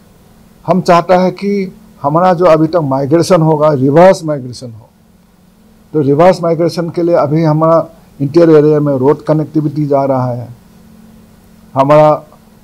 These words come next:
border elimination हो रहा है, वहाँ में stand alone का हाइड्रो पावर project ले रहा है, दो तीन ठो अभी हो गया है और pipeline में जो है वो चल रहा है। इस तरह का हम कदम लिया है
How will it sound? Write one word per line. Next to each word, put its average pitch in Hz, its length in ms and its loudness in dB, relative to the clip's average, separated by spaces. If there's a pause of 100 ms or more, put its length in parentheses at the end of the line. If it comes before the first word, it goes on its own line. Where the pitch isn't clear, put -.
border 143 300 2
elimination 151 580 0
हो 156 180 2
रहा 135 320 -2
है, 120 240 -10 (240)
वहाँ 143 180 0
में 156 140 0
stand 160 360 -4
alone 156 300 0
का 147 160 0
हाइड्रो 139 280 -2
पावर 147 260 0
project 147 400 -2
ले 156 180 0
रहा 135 260 -2
है, 123 140 -12 (760)
दो 151 160 4
तीन 156 220 0
ठो 147 80 2
अभी 151 200 4
हो 139 200 2
गया 143 240 0
है 123 280 -6 (800)
और 135 160 0
pipeline 139 440 0
में 147 200 -4
जो 139 140 -2
है 139 120 -4
वो 139 300 -12
चल 160 220 0
रहा 139 300 -2
है। 120 180 -14 (1160)
इस 202 180 -8
तरह 220 160 2
का 202 140 0
हम 190 160 0
कदम 143 340 0
लिया 127 260 -4
है - 300 -16